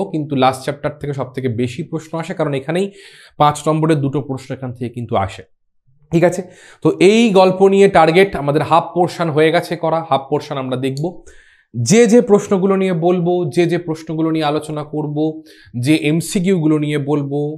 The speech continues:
একই রকমভাবে আরেকবার বলা যে সেই, সেই টপিকগুলো অবশ্যই কিন্তু দেখে যাচ্ছ। তাহলে চলো, আজকে আর বেশি সময় নষ্ট করব না, পড়ানোটাও কম, খুব তাড়াতাড়ি শেষ করব আজকের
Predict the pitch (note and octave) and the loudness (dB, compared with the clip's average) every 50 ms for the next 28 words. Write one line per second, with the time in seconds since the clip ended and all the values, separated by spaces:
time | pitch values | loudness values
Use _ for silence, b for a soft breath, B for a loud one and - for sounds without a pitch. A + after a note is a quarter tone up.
0 | - _ _ - C3 C3+ C3+ - F3 D#3+ D#3 D#3+ D#3 D3+ D3 D3 D3 C#3 C3+ B2 | -12 _ _ -6 -4 -4 -2 -2 -2 -2 -2 -4 -4 -4 -4 -2 -2 0 0 0
1 | C3 C#3+ D3 C#3+ C#3+ C#3 B2+ A#2+ B2+ C3 C3 C3 C3 B2+ B2+ B2+ B2 - - - | 0 -2 -2 -2 -2 -2 0 0 0 0 0 0 0 -2 -4 -8 -12 -10 -4 0
2 | E3 F3 G3 G3+ F3+ - - D#3+ D#3 D#3 D3+ C#3 C3+ C#3+ C#3+ C#3+ C3+ C#3 C3+ C#3 | 0 0 0 0 -2 -2 -2 -2 -2 -2 -4 -4 -4 -6 -6 -6 -6 -4 -2 0
3 | C3 B2 A#2+ C3 B2+ - - - C3+ B2 B2 B2 A#2 A#2 A2+ G#2+ A2 - - G#2+ | 0 0 -2 -2 -6 -8 -8 -6 -6 -6 -6 -8 -6 -6 -8 -8 -8 -10 -12 -12
4 | G2+ G2 - - - - b b b b b b - B2+ C3+ C3 - F#3+ F#3 G3 | -14 -14 -16 -20 -20 -20 b b b b b b 0 0 2 2 4 4 6 6
5 | G3+ F3 D3+ D3 - - D#3 C3 - B2 - - D3 D3 D3+ D3+ D3+ D3 - - | 6 6 4 4 2 -2 -2 -2 -4 -6 -8 -6 -4 -4 -4 -4 -6 -8 -6 -6
6 | D#3 D#3+ - E3+ F3+ F#3 G3 G3 G3+ G3 G3 B B B B B B _ - B2+ | -4 -2 0 2 4 4 4 4 2 0 -4 B B B B B B _ 0 2
7 | C#3 D3 D#3 E3+ E3 F#3 F#3 F#3+ F#3 F#3+ F#3+ F#3+ F#3+ - - D#3+ - - - D3 | 4 4 4 4 6 6 6 6 4 4 2 2 0 -2 -4 -6 -2 0 0 2
8 | D#3 D3+ D#3+ D#3 D3+ D3+ - D3 - - - D#3 D3 E3 F3+ C3+ - - - - | 2 2 2 0 0 0 -4 -6 -6 -4 -4 -2 0 0 0 -2 -2 -4 -6 -6